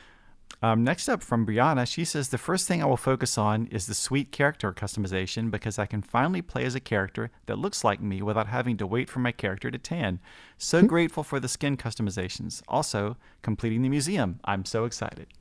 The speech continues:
Speaker 1: So that's cool that people have more options now to really, and, uh, you saw
Speaker 2: Yeah.
Speaker 1: that in the Nintendo Direct. There are a lot more different types from, whether it be clothes or hair types or skin tone,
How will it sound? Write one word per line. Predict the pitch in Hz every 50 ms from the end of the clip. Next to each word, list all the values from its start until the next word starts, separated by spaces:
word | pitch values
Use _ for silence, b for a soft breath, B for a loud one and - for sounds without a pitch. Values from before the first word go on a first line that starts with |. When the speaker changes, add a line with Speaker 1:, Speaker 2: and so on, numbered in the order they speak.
| - - - -
Speaker 1:
So | - - 135
that's | 185 247 254 -
cool | - - 170 147 120
that | 98 98 -
people | - 123 113 - 110
have | 110 110
more | 107 107 104 104 110
options | 113 - - - 104 98 -
now | 101 98 92 95 95
to | 92
really, | 92 95 95 92 92 95 95 107 -
and, | - 127 -
uh, | -
you | 120 123 120 127
saw | - - 165 175
Speaker 2:
Yeah. | 170
Speaker 1:
that | 139 113 92
in | 92
the | 110 104
Nintendo | 107 104 - 135 117 113 98
Direct. | 101 104 120 113 85 64 - -
There | - 104 98
are | 98
a | 98
lot | 98 107 120 143 -
more | - 120 117 113 110
different | 101 - - 117 - 127 113 -
types | - 110 104 101 - - -
from, | - - - - 98 87 - - -
whether | - 117 104 104
it | 98 -
be | 98 95
clothes | - - - 160 151 151 156 156 151 143 -
or | 92
hair | 92 110 139 143 139
types | - - 147 147 143 135 - - -
or | - -
skin | - - - 139 139 135
tone, | - 131 127 123 123